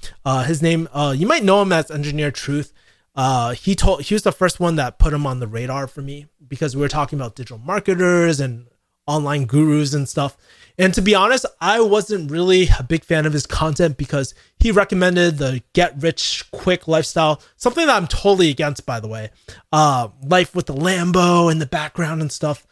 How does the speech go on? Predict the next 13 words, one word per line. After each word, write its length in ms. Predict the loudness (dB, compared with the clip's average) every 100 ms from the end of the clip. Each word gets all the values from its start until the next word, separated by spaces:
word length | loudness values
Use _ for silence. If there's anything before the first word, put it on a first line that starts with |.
| _ _ _
But 300 | 0 0 -2 _ _ _
what 120 | 4
was 140 | 6 6
really 220 | 4 4
interesting, 560 | 0 -4 -6 -6 -6 -10 _ _ _ _ -20 -6
so 260 | 2 4 4
me 200 | 2 2
and 140 | 2
a 200 | -2 -8
few 280 | -4 0 2
of 80 | 2
our 340 | -2 -4 -8
fri-, 320 | -6 -2 -2